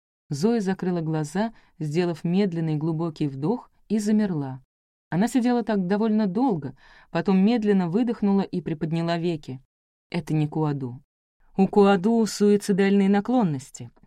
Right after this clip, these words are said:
Он очень чувствительный человек, но не убийца. Слишком впечатлительный.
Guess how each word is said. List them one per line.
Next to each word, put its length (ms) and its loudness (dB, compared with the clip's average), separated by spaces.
Он 180 2
очень 220 0
чувствительный 640 -2
человек, 540 -2
но 400 2
не 160 4
убийца. 680 -4
Слишком 480 2
впечатлительный. 920 -4